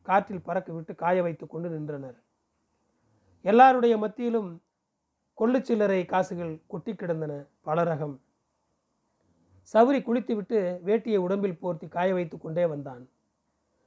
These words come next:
ஜோசப் பாடை துணிகளை மூட்டையாக கட்டி தலையில் வைத்து கொண்டு கூட்டத்தினின்று விலகி நின்றான். சிறிது நேரம் கழித்து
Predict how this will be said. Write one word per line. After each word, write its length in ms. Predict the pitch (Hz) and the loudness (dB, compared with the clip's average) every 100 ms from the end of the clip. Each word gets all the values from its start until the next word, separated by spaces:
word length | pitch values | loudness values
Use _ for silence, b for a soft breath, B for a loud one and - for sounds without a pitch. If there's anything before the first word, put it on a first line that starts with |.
| _ | _
ஜோசப் 500 | - 190 226 233 175 - | 2 6 6 4 -2 -4
பாடை 300 | 190 226 226 | 2 4 4
துணிகளை 360 | 208 190 180 170 | 0 -2 -2 -2
மூட்டையாக 500 | 180 196 208 196 190 | -4 -2 0 0 0
கட்டி 500 | 175 160 185 151 - _ | -8 -10 -8 -8 -14 _
தலையில் 300 | 170 190 196 | 0 2 2
வைத்து 260 | 170 156 156 | -2 -6 -10
கொண்டு 500 | 170 165 170 147 - _ _ _ _ _ _ - | -8 -6 -6 -8 -12 _ _ _ _ _ _ -2
கூட்டத்தினின்று 640 | 240 247 233 214 202 202 | 2 2 0 0 0 0
விலகி 240 | 180 190 180 | 0 0 0
நின்றான். 420 | 160 147 135 127 _ _ | -2 -6 -12 -16 _ _
சிறிது 300 | 196 196 196 | -6 -2 2
நேரம் 260 | 214 214 | 2 0
கழித்து 560 | 180 180 175 196 151 | -2 -4 -4 -4 -6